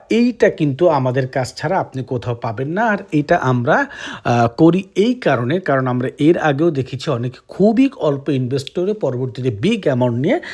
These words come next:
তারা বিজনেস করে। তাই অল্প ইনভেস্টের ক্ষেত্রে আমাদের কোনো প্রকার কোনো প্রবলেম নাই। তাই বাংলাদেশের যে কোনো প্রান্ত থেকে যে কেউ চাইলে খুব সহজে আপনারা বিজনেসটা শুরু করে দিতে পারেন। কুরিয়ারের মাধ্যমে আমরা প্রোডাক্টটা আপনাদের কাছে পৌঁছে দিব।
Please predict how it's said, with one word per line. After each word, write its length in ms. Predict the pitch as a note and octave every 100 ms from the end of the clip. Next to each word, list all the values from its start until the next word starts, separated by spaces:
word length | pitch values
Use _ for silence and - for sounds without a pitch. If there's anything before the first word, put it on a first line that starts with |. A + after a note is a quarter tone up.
| - -
তারা 180 | C3+ A2
বিজনেস 420 | C#3 B2+ B2+ A2+
করে। 220 | B2+ G#2+
তাই 180 | G2+ C3+ -
অল্প 340 | D#3 E3+ E3
ইনভেস্টের 540 | A3 C#3+ B2+ A2 C#3 A2+
ক্ষেত্রে 300 | B2+ A#2+ E3+
আমাদের 380 | A2+ A#2 A#2+ A#2+
কোনো 280 | B2 A#2
প্রকার 420 | A2+ B2+ A#2 B2+ A2+
কোনো 360 | B2 D3+ F4 - - - -
প্রবলেম 440 | C3 G#2 A#2+ B2+
নাই। 260 | C#3 F#3+ G#2
তাই 140 | B2 A#2
বাংলাদেশের 800 | C3 C#3 D#3+ F3+ A3 A#3+ F#3+
যে 140 | D3 A#3
কোনো 260 | B3 A#3
প্রান্ত 340 | A#3 A3 G#3+ A3+
থেকে 360 | A3+ A#3 B3+
যে 240 | G#3 B3 A#3
কেউ 220 | A3+ G3
চাইলে 360 | - C3 A2 A2+ -
খুব 320 | A#3+ A3 G3
সহজে 460 | - D#3 C#3 D3
আপনারা 300 | C3 - C3
বিজনেসটা 480 | A2+ A#2 A#2 B2 -
শুরু 240 | C3+ F3 F#3+
করে 200 | G3+ G3+
দিতে 200 | G#3 A3
পারেন। 240 | A3+ B3+ - - - _
কুরিয়ারের 480 | G3+ B3+ C4 A#3 G3+
মাধ্যমে 420 | D#3 C3 C#3 D3+
আমরা 300 | C3 A#2 F#3+
প্রোডাক্টটা 500 | - B2+ A#2 - A#2
আপনাদের 340 | A2 B2+ B2+ C3
কাছে 260 | C3+ F3+
পৌঁছে 340 | E3 F#3+ F#3+ A3
দিব। 280 | A3+ D4+